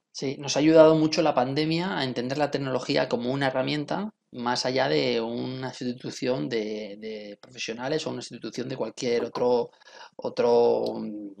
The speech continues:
otro recurso que necesitáramos para gestionar nuestros centros, ¿no? Entonces, eh, estás en Argentina, todos sabemos en qué situación está Argentina. Eh, vosotros sois muy de,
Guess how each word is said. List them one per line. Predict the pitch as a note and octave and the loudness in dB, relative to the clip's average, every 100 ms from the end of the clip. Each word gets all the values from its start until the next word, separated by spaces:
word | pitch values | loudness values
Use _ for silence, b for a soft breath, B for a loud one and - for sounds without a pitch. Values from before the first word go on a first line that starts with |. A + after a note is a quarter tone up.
| - | -14
otro | B2 B2+ | -4 -2
recurso | A#2+ - C#3 D#3 | -2 -2 -2 -2
que | C#3 | -2
necesitáramos | B2 A#2+ A#2 B2 - | -2 -2 -4 -6 -4
para | A#2+ A2+ | -4 -6
gestionar | - A#2 A2+ A#2 | -8 -10 -8 -8
nuestros | A#2+ - A2+ A2+ - | -8 -10 -12 -12 -14
centros, | A2 - C#3 | -14 -14 -16
¿no? | B2+ b b b b | -16 b b b b
Entonces, | - B2+ B2 - _ - - | -6 -4 -4 -6 _ -8 -4
eh, | C#3 C3 B2+ - _ _ _ _ _ _ _ - | 0 2 0 -2 _ _ _ _ _ _ _ -10
estás | C#3 D3 | -2 2
en | D#3 | 4
Argentina, | C#3+ C#3 C3 E3+ G3+ A3+ _ | 4 2 2 2 0 -4 _
todos | C#3+ D3 | 0 0
sabemos | C#3 C#3+ D3+ E3+ E3 | 0 -2 0 -2 -4
en | B2 | -8
qué | A#2 | -8
situación | - C#3 C3 C3+ | -4 -4 -2 -6
está | - A2+ | -4 -6
Argentina. | - A#2+ A#2 C#3 E3 G#3 _ _ - _ - | -4 -8 -4 -2 -2 -6 _ _ -20 _ -4
Eh, | A#2+ A#2 A#2 A#2 A#2+ A#2+ A#2+ A#2+ B2 | 4 6 6 4 2 -4 -8 -8 -8
vosotros | B2 B2+ C#3 D#3 | -6 -2 2 4
sois | E3 D#3 D3+ | 6 4 4
muy | D#3 D3+ | 8 8
de, | C#3+ C#3 C3+ C3+ C3+ | 8 2 2 0 -2